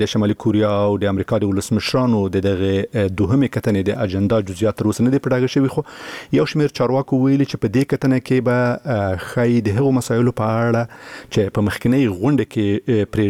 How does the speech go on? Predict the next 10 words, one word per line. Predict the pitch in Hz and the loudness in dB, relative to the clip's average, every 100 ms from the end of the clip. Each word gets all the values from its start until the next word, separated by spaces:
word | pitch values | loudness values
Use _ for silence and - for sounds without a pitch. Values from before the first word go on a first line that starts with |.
| 92 | 0
ژمنې | 104 120 131 - | 2 2 2 2
شوې | 127 120 117 | 2 2 2
وي، | 123 120 - 123 101 98 | 2 0 -2 -2 0 -2
مشخصې | 98 104 - - - | -2 -4 -2 -4 -2
پرېکړې | 110 - 98 | -2 0 0
وشي. | 98 113 113 127 104 | 0 0 -2 -2 -2
دا | 95 | 0
به | 104 | 2
وګورو | 120 117 127 127 | 2 2 0 0
چې | - | 0